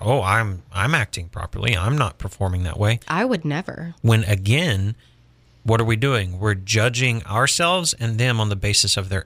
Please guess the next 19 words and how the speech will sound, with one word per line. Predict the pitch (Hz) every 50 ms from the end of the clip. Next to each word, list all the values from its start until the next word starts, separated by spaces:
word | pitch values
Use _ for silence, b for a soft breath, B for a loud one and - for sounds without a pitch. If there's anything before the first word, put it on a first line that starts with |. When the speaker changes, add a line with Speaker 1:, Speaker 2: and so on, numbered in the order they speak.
| - _ -
Speaker 1:
action | 120 135 147 147 - - - 110 98 98
and | 98 98
not | 98 98 101 101
on | 101 101
the | 98 98
basis | 92 90 95 92 - - - -
of | - 92 92
the | 95
heart. | - - 113 104 95 - _
But | - 98 -
guess | - 143 143 139 139 - - -
what? | 127 120 117 107 85 - -
The | - 104
Lord | 95 101 110 110 110 107
doesn't | 101 110 107 104 107 98 - 95 -
do | - 104 104 98 98
that. | 95 - - - - - - _ - - _ _ b b b b b b b b b -
The | 107 104
Lord | 104 110 120 120 120 113 104